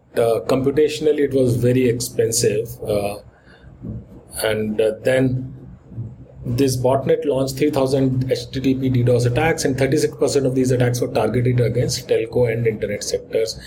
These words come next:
as well as game publishers and news organizations. Okay, it also attacked some of the French organization website, gambling website, and e-commerce platforms.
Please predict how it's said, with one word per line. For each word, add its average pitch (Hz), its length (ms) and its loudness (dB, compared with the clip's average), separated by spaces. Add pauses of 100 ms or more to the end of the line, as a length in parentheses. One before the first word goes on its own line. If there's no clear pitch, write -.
(260)
as 120 240 2
well 123 120 4
as 117 180 2
game 123 260 2
publishers 120 560 2
and 113 180 0
news 107 200 -2
organizations. 95 960 -6
Okay, - 160 -2
it 123 80 -2
also 139 240 2
attacked 135 240 -2
some 131 120 0
of 123 120 2
the 127 80 2
French 123 340 0
organization 113 640 0 (320)
website, 120 600 0 (280)
gambling 147 380 2
website, 120 460 0
and 120 200 2
e-commerce 107 600 -2
platforms. - 680 -8